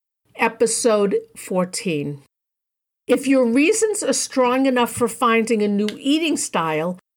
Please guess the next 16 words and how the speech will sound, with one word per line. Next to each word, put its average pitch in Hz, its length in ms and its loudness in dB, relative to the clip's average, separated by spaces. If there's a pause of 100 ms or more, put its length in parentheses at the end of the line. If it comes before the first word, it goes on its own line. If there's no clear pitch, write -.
(120)
then 220 240 2
you 269 280 4
can 403 240 -2
be 339 120 2
strong 269 520 0
enough 247 300 0
to 220 140 -4
find 226 540 0
a 214 60 4
way. 165 520 -4 (480)
Stop - 600 0
trying 240 720 2
and 226 240 0
just 285 480 -2
do 415 300 4
it. - 420 -4